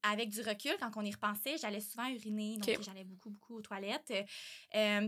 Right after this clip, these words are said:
Speaker 1: puis la, en fait, la journée qu'on a décidé d'aller à l'hôpital, c'est, euh, c'est vraiment spécial. On me dit que j'étais une des rares qui, <laughs> qui a eu ça, mais, euh, étonnamment, une journée, j'étais comme, « Ah, maman, j'ai mal au genou aujourd'hui. » Ma mère,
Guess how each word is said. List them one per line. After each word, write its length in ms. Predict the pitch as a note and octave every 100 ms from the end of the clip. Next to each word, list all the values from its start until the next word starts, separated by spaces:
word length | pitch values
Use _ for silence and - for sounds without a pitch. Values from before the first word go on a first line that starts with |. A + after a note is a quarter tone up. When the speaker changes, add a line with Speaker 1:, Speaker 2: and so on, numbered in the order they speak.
| G#3
Speaker 1:
puis 180 | A3 A3+
la, 300 | A3 G#3 G#3
en 20 |
fait, 160 | C4 C4
la 100 | A3
journée 480 | A3 G#3 B3+ C4 D4
qu'on 140 | A#3+
a 60 | G3
décidé 280 | F#3+ -
d'aller 140 | A3+ G#3+
à 40 |
l'hôpital, 440 | G#3 F#3+ - B3 C#4+ -
c'est, 340 | G#3 G#3+ A3 G#3+
euh, 460 | F#3+ F#3 F#3 F#3 F3+ - G#3+
c'est 180 | -
vraiment 200 | G#3+ G#3+
spécial. 420 | C#4+ A3+ G#3 B3 C4
On 60 |
me 80 | G#3
dit 160 | F3+ A#3
que 80 | G#3+
j'étais 380 | - G3 G3 -
une 100 | G#3
des 140 | G#3+ G3
rares 320 | G#3+ A3+ B3
qui, 200 | - C#4
<laughs> 40 |
qui 100 | -
a 60 | D4
eu 80 | C4+
ça, 180 | - E4 F#4+
mais, 160 | C4+ E4+ - - - A3+
euh, 140 | A3+ -
étonnamment, 340 | B3 A#3 C4
une 80 | F#4
journée, 280 | C4 A#3 D4
j'étais 160 | - A3
comme, « 160 | G#3+ C4+
Ah, 160 | G#4 F4
maman, 160 | C4 F#4+ E4+
j'ai 100 | G3+
mal 140 | D#4+
au 80 | F4
genou 220 | A#3+ B3+
aujourd'hui. » 540 | C#4+ C4+ B3+ G3 F3+ F#3
Ma 120 |
mère, 100 | G3+